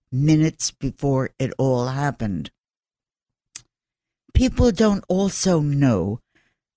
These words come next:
that I happen to have had maybe close to almost a thousand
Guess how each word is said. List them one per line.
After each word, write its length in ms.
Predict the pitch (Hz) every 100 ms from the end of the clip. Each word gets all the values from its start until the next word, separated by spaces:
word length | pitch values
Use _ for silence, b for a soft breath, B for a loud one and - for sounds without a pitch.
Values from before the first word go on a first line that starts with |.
| -
that 240 | 180 156 -
I 180 | 180 202
happen 480 | 170 190 - 185
to 200 | 165 165
have 100 | 151
had 500 | 139 147 135 123 127 _ _ -
maybe 680 | 151 208 214 165 151 147 - _ -
close 400 | 202 180 151 -
to 180 | - 156
almost 480 | 165 170 151 139 -
a 80 | 151
thousand 880 | _ 202 202 202 190 180 185 175